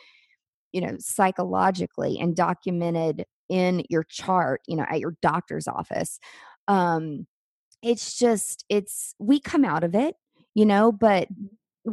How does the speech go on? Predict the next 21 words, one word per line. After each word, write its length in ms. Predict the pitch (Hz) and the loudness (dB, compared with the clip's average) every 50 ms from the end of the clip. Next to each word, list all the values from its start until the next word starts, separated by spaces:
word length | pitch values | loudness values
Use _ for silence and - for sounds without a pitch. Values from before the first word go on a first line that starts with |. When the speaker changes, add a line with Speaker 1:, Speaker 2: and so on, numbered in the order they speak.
| - | 0
Speaker 1:
we've 180 | 247 247 220 233 | 0 2 4 6
all 320 | 233 247 277 302 302 277 | 6 8 8 8 6 4
probably, 420 | 226 - 196 180 170 165 165 160 - | 2 2 2 2 4 4 2 0 -2
m-, 320 | - 170 165 - 107 117 180 | -4 -6 -6 -6 -4 -2 0
my 140 | 190 190 190 | 2 2 2
very 360 | 180 196 196 202 214 220 214 | 2 2 2 2 2 0 0
first 400 | - - 185 180 185 - - - | -2 0 0 0 0 -2 -4 -6
experience 960 | - 165 - - - - - - - - 165 165 165 180 208 226 240 247 - - | -6 -6 -6 -6 -10 -10 -10 -10 -8 -4 -4 -2 0 0 0 0 0 -2 -2 -4
with 120 | 185 175 - | -4 -4 -4
real 500 | 175 156 156 156 165 175 175 185 196 202 | -6 -8 -6 -4 -2 0 0 0 0 0
depression 760 | 190 - - - - 143 123 - - - 208 220 262 294 311 - | -2 -6 -12 -10 -8 -10 -8 -8 -8 -4 0 2 4 4 2 2
is 180 | - 190 175 - | -2 -4 -2 -2
when 140 | 180 175 170 | -2 -2 0
my 140 | 165 160 160 | 0 -2 -4
computer 960 | - - 170 160 - - - - - 247 262 269 254 165 127 170 208 226 - _ | -4 -4 -6 -6 -6 -10 -16 -6 -2 0 0 2 0 0 0 0 -2 -2 -6 _
got 160 | - 165 170 165 | 2 2 2 2
a 20 | |
virus 520 | 160 160 156 156 151 151 151 165 170 - - | 0 0 -2 0 0 0 -2 -4 -4 -6 -6
in 140 | 165 165 139 | -8 -8 -10
college. 640 | - - - 175 160 - - - 92 - - - - _ _ _ _ - - - _ _ - | -10 -4 -2 -2 -2 0 -4 -8 -10 -10 -14 -16 -18 _ _ _ _ -20 -20 -20 _ _ -4
And 400 | 196 185 180 175 175 170 - | -2 0 0 0 0 -2 -2